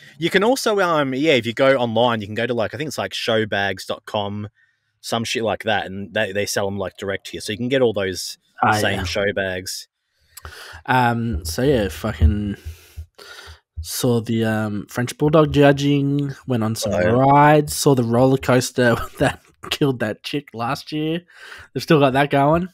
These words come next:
Speaker 1: Yeah, yeah, yeah. Well, that,
Speaker 2: Um,
Speaker 1: that wasn't really a, a roller coaster issue. <laughs> That was more her. <laughs> She wanted that P O V close-up fucking shot of the roller coaster.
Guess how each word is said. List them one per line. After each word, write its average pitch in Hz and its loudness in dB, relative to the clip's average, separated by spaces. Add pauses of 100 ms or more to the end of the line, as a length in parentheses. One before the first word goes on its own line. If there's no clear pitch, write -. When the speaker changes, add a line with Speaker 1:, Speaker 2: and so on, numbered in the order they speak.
(300)
Speaker 1:
Yeah, 131 -2
yeah, 95 -6
yeah. 87 -10 (400)
Well, 110 4
that, 104 6
Speaker 2:
Um, 98 2 (120)
Speaker 1:
that 127 -2
wasn't 113 -6
really 110 0
a, 101 -4 (100)
a 98 -6
roller 110 -4
coaster 101 -6
issue. 110 -6
<laughs> - -12
That 127 -6
was 101 -14
more 98 -6
her. 110 -6
<laughs> - -10 (1500)
She - 0
wanted 139 2
that 117 2
P 135 2
O 113 4
V 113 0
close-up 113 -2
fucking 104 -8
shot 117 -6
of 107 -6
the 104 -6
roller 110 -6
coaster. 113 -12